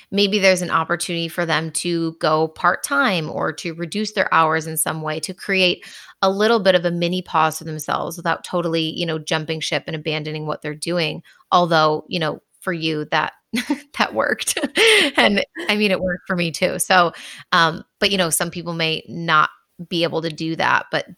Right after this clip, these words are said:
getting creative of, like, how can I create my own version of a pause, right? And maybe that's even just being more intentional with your time that you do have away from that,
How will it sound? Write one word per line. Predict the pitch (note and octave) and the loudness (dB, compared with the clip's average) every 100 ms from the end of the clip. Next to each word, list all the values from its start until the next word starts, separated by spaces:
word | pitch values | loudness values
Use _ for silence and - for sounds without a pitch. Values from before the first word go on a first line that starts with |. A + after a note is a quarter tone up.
| _ | _
getting | F#3 E3+ D#3 | -2 0 -2
creative | - E3+ D#3+ D#3+ - | -2 2 2 0 -2
of, | E3 D3+ | -6 -4
like, | D3 | -4
how | - F#3+ F#3+ | 0 2 2
can | G3 G#3 | 2 -4
I | F3 | -6
create | - - E3 D3+ E3+ | -6 -4 -2 -2 -2
my | D#3 - | -4 -4
own | E3 E3 D#3 | -4 -4 -4
version | D#3 D#3 D#3 D3+ - | -4 -4 -4 -8 -6
of | D3+ D3 D3 D#3 - | -2 -2 -2 -6 -14
a | |
pause, | D3 - D#3 - - - - - - - | -14 -2 0 0 -2 -6 -10 -14 -16 -4
right? | D3 D#3+ - - - - - | 0 2 0 -10 -18 -8 -2
And | G3 | 2
maybe | G3+ A3+ | 2 2
that's | B3 A3+ - | 2 0 0
even | F#3 F3+ E3+ | -2 -2 -2
just | E3+ - | -4 -4
being | E3+ E3 | -4 -4
more | D#3 D#3 | -2 -2
intentional | D3+ - D#3 - D#3+ D3+ | -4 -6 -8 -6 -4 -4
with | D#3 D3+ D#3 | -4 -6 -8
your | D3+ | -8
time | - D3+ D#3 | -4 -4 -4
that | D3+ | -6
you | D#3 | -8
do | D3 - D#3 | -10 -6 -6
have | D3+ - D#3 - - _ _ | -4 -2 0 -2 -6 _ _
away | F3 D3+ D3+ D#3+ F3+ | -4 0 2 4 2
from | - D3+ D3 | -2 -6 -4
that, | C#3+ - | -2 -4